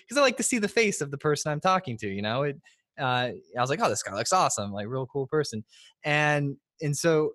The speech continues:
I saw that in your signature, you know, "We're hiring," right? So, like, we're always of the hiring mentality. And I noticed that some of the best companies always have that, right? 'Cause they're always attracting great talent, 'cause they're always growing, 'cause they're always doing the right things.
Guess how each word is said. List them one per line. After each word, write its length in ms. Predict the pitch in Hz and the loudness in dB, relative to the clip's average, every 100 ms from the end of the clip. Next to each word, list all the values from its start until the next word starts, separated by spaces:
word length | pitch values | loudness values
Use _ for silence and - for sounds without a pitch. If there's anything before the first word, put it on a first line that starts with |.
| _ | _
I 60 | 147 | -2
saw 240 | 143 185 175 | 2 4 6
that 220 | 165 151 | 4 2
in 80 | 151 | 0
your 280 | 143 135 131 | 0 0 0
signature, 540 | 190 165 143 127 123 | -2 -2 -2 -2 -2
you 120 | 110 | -4
know, 100 | 117 | -8
"We're 200 | 107 127 | -4 -4
hiring," 520 | 127 120 110 110 117 147 _ _ | 0 0 0 -2 -4 -8 _ _
right? 340 | 123 117 123 120 | -2 0 0 -4
So, 180 | 127 120 | -2 -2
like, 140 | 107 - | -2 -2
we're 140 | 123 | 0
always 260 | 123 127 123 | 2 2 0
of 160 | 117 120 | -4 -2
the 100 | 113 | -2
hiring 520 | 120 113 113 113 107 | 0 0 -2 -4 -6
mentality. 720 | 117 117 113 110 101 104 117 - _ _ _ | -8 -6 -4 -2 -4 -6 -8 -12 _ _ _
And 160 | 139 120 | -6 -2
I 60 | 123 | 0
noticed 280 | 143 131 - | 0 0 -2
that 80 | |
some 160 | - 127 | -4 -2
of 40 | |
the 80 | 113 | -2
best 240 | 113 117 - | 0 -2 -4
companies 580 | 113 110 110 107 101 - | -8 -6 -4 -4 -6 -4
always 420 | 120 110 104 - - _ - | -2 0 -2 -10 -18 _ -6
have 280 | 120 107 | -4 -2
that, 220 | 110 107 110 | -2 -4 -4
right? 180 | 113 117 | -6 -8
'Cause 100 | 113 | -8
they're 120 | 107 | -6
always 220 | 107 107 | -6 -6
attracting 420 | 107 110 107 101 | -4 -4 -4 -8
great 220 | 101 107 - | -6 -6 -4
talent, 400 | 117 120 123 - | -4 -2 -4 -8
'cause 140 | 110 | -8
they're 140 | 104 101 | -4 -4
always 180 | 101 | -4
growing, 400 | 117 139 117 117 | -2 2 2 0
'cause 200 | 117 110 107 | -2 -6 -2
they're 120 | 104 | -2
always 180 | 104 113 | 0 -2
doing 140 | 117 | -2
the 40 | 110 | -2
right 160 | 113 - | -2 0
things. 420 | 156 113 104 - | 0 0 0 2